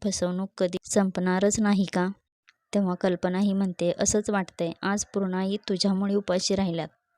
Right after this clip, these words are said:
आज त्यांना गोळ्या पण घेता येणार नाहीत. त्यांना जर काही झालं ना, मी तुला कधीच माफ नाही करणार." मित्रांनो, रागाने सगळेच तिथून निघून जातात. सायली मात्र बिचारी रडत असते. घरातील कोणीच जेवत नाहीत,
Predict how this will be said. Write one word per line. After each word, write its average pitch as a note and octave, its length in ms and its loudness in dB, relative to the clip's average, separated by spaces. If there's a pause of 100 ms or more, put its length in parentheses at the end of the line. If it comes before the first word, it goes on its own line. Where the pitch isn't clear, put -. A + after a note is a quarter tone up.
(360)
आज G#3+ 200 2
त्यांना G#3+ 340 0
गोळ्या F#3 240 6
पण G#3 200 0
घेता G#3 260 2
येणार F3 280 2
नाहीत. F3 300 -2 (440)
त्यांना F3 280 0
जर G3 160 2
काही G3+ 260 0
झालं F#3 340 2
ना, G#3+ 140 -2
मी G3 240 -2
तुला F#3 240 0
कधीच G3 360 0
माफ F#3 240 -2
नाही F#3 180 2
करणार." D#3+ 400 -4 (760)
मित्रांनो, F3+ 640 0
रागाने F3 460 0
सगळेच F3 400 0
तिथून F#3 340 -2
निघून F3 280 -2
जातात. D#3+ 500 -4
सायली F3 360 0
मात्र F3+ 320 0
बिचारी F3 520 -2
रडत F3 320 0
असते. D#3+ 340 -4 (520)
घरातील G3 500 2
कोणीच G3 560 2
जेवत F#3 440 2
नाहीत, F3+ 320 0